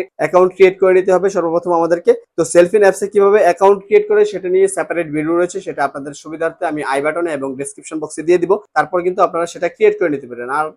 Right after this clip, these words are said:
আপনার যদি সেলফিন অ্যাকাউন্ট না থাকে, আপনার বন্ধু বান্ধবের যদি কারো সেলফিন অ্যাকাউন্ট থাকে, সেক্ষেত্রে কিন্তু আপনি আপনার বন্ধু বান্ধবের আইডি দিয়ে কিন্তু আপনারা সেটা চেক করতে পারবেন। তো এখান থেকে সরাসরি আমাদেরকে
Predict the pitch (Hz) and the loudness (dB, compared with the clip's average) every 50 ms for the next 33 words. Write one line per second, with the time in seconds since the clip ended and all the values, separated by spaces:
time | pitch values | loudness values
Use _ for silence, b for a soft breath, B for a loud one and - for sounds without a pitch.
0 | _ _ - 151 156 - 190 190 175 180 180 - - 175 165 170 175 175 175 175 | _ _ -4 -4 -2 -2 -4 -4 -4 -6 -12 -8 -8 -8 -8 -4 -4 -4 -2 0
1 | 175 175 160 165 170 175 185 185 185 156 147 160 147 143 156 170 170 175 165 170 | -2 -2 0 0 -2 -2 -2 -4 -6 -6 -6 -6 -8 -8 -8 -8 -6 -4 -4 -2
2 | 170 170 175 170 175 165 165 160 165 165 - 147 151 151 - - 156 151 - 165 | -2 -2 0 0 -2 -2 -4 -12 -14 -4 -2 -2 -2 -2 -4 -8 -8 -8 -6 -8
3 | 156 156 156 156 156 156 147 160 156 214 220 - - 165 165 160 - 170 151 165 | -8 -8 -6 -8 -10 -10 -10 -10 -10 -10 -10 -10 -12 -12 -12 -12 -14 -12 -16 -16
4 | - - 151 139 - 214 - - _ _ - 156 165 160 151 165 170 170 170 175 | -8 -8 -8 -4 -4 -6 -8 -8 _ _ -2 0 0 2 2 0 0 2 2 2
5 | 175 175 175 170 196 202 214 208 - _ _ - 143 160 170 175 165 190 185 185 | 2 2 2 2 2 0 0 -4 -8 _ _ -2 0 0 0 2 4 4 4 4
6 | 190 185 185 208 190 175 185 175 175 190 196 - 190 - 185 185 - 220 214 - | 2 0 0 0 -2 0 0 0 -2 -2 -2 -4 -6 -8 -8 -4 -4 -4 -4 -4
7 | 202 - - 131 120 117 120 123 131 - 165 175 180 180 208 202 196 214 214 208 | -6 -6 -4 -6 -6 -6 -8 -10 -4 0 2 2 2 2 -2 0 2 2 2 2
8 | 208 202 185 190 - 202 202 214 214 170 165 165 165 160 170 170 - | 0 0 -2 -2 -2 0 0 2 4 4 2 2 0 -4 -6 -8 -6